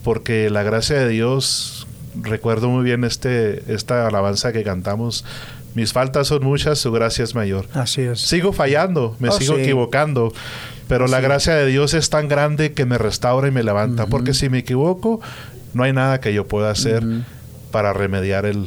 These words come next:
Speaker 1: el pecado.
Speaker 2: Claro.
Speaker 1: Lo único que puedo hacer es confesar ese pecado, el Señor me perdona y vuelvo otra vez.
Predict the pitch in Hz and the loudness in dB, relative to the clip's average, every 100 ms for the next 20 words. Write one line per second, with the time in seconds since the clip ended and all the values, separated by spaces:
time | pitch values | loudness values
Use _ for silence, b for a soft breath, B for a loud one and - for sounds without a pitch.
0 | 90 - 101 - - 87 85 85 - 113 | -6 -6 -6 -4 -4 -4 -6 -8 -6 -4
1 | 117 - 113 123 139 131 113 104 117 127 | -4 -4 0 0 0 0 -2 0 2 2
2 | - 117 117 - 131 117 120 107 127 135 | 0 0 -2 -2 -2 0 0 0 2 2
3 | - 151 143 135 127 139 143 B B B | 0 -2 -2 0 0 0 -2 B B B
4 | - 113 - 110 117 131 135 110 117 127 | -4 -2 -2 -2 0 0 0 0 0 0
5 | - - 156 123 156 185 156 131 104 92 | -2 -2 0 2 2 2 0 2 0 0
6 | - | -4